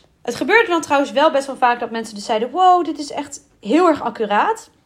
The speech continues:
Terwijl ik dus niet echt met die mensen in gesprek was geweest. Dus ze hadden heel soms wel een beetje context gegeven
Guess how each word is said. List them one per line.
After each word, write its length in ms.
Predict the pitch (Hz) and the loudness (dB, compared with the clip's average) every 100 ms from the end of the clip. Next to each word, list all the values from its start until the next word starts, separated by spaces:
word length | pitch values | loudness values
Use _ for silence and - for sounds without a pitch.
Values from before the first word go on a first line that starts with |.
| _ _ - | _ _ -10
Terwijl 300 | - 277 269 | 0 4 4
ik 60 | 240 | 2
dus 120 | 240 | -2
niet 200 | 262 320 | -2 0
echt 120 | 311 | -4
met 100 | 254 | -4
die 80 | 226 | -4
mensen 220 | 247 247 | -4 -6
in 60 | 220 | -10
gesprek 340 | 214 233 233 | -8 -8 -8
was 140 | 185 | -12
geweest. 260 | - - 185 | -14 -14 -14
Dus 100 | 202 | -4
ze 60 | 247 | 0
hadden 180 | 254 | 2
heel 140 | 254 311 | 2 2
soms 220 | 277 226 | -2 -6
wel 100 | 247 | -4
een 60 | 233 | -4
beetje 240 | 226 220 | -8 -8
context 420 | - 320 269 269 | -4 -4 -4 -12
gegeven 600 | 240 208 226 285 320 392 | -14 -10 -8 -6 -4 -6